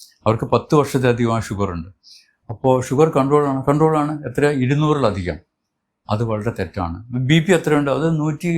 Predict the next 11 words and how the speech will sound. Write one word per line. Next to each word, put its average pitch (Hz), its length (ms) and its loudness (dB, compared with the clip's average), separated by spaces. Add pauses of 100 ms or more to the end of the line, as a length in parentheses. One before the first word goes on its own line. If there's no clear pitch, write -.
(160)
എൺപത്, 143 420 2 (220)
നൂറ്റി 127 260 -2
എഴുപതൊക്കെയാണ്, 120 560 -2
കുഴപ്പമൊന്നുമില്ലെന്നാണ് 120 720 0
ഡോക്ടർ 101 280 -4
പറഞ്ഞത്. 85 320 -6 (640)
ഇത് 127 80 -6
ശരിയല്ല. 123 480 2 (760)
ഒരു 139 160 2 (280)
ഷുഗറുള്ള 147 520 0
ഒരാൾക്ക് 107 440 -2